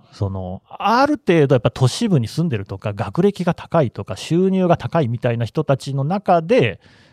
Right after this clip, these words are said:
とどまってる感じもする。僕ね、昔あの、暴力団の取材してたんですよ。考えてもみてくださいよ。暴力団員には女性は一人もいませんね。全く男女不平等、ダイバーシティゼロなんですよ。で、で、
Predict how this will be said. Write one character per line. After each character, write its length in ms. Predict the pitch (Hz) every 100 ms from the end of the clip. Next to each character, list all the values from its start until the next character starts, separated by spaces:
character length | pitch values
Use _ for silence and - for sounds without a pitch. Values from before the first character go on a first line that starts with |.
| _ _
と 120 | - 127
ど 60 |
ま 100 | 127
っ 80 | 127
て 120 | -
る 60 | 92
感 200 | 95 90
じ 60 |
も 120 | 85 82
す 120 | -
る。 140 | 104 - _ _ _ _ _ _ _
僕 220 | 104 98
ね、 240 | 95 107 139 _ _
昔 340 | 107 104 104 110
あ 80 |
の、 380 | 95 95 92 92
暴 160 | 101 143
力 160 | 190 -
団 100 | 127
の 60 |
取 100 | 113
材 140 | 101 92
し 40 |
て 40 |
た 80 | -
ん 60 | 90
で 40 |
す 80 | -
よ。 120 | - - _ _ _ _ _
考 160 | - 175
え 80 | 269
て 60 | 107
も 80 |
み 60 | 113
て 80 | 127
く 80 | 95
だ 60 |
さ 120 | 85
い 20 | 87
よ。 240 | 98 101 _ _ _
暴 140 | 139 185
力 200 | 214 220
団 180 | 214
員 100 | 117
に 100 | 95
は 80 | 90
女 180 | 95 113
性 80 | 147
は 80 | 190
一 60 | 175
人 60 | 170
も 60 |
い 40 | 170
ま 80 |
せ 80 | 151
ん 80 | 90
ね。 180 | 101 120 _ _ _ _ -
全 140 | 143 - -
く 80 | 202
男 180 | 185 196
女 100 | 123
不 100 | 113
平 200 | 123 123
等、 160 | 101 95
ダ 140 | 139
イ 60 | 170
バ 100 | 185
ー 40 |
シ 100 | -
テ 80 | 117
ィ 40 |
ゼ 100 | 110
ロ 80 | 123
な 80 | 95
ん 40 |
で 80 | 87
す 80 | -
よ。 100 | - - _ - - - _ _ _
で、 320 | 170 151 104 -
で、 160 | 151